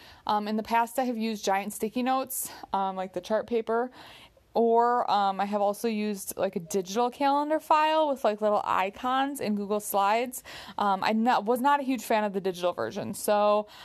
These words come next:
I'm gonna be going back to using paper this year, and I'm actually gonna try to do, like, a normal sheet of paper under a document camera. But I like to physically draw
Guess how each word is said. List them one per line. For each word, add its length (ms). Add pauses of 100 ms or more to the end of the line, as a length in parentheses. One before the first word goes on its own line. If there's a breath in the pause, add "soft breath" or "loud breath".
(160 loud breath)
I'm 100
gonna 140
be 100
going 220
back 200
to 80
using 180
paper 360
this 280
year, 300 (440 loud breath)
and 140
I'm 100
actually 400
gonna 160
try 520
to 200
do, 560 (480 soft breath)
like, 160
a 60
normal 320
sheet 180
of 80
paper 320
under 220
a 60
document 500
camera. 500
But 120
I 80
like 180
to 120
physically 480
draw 400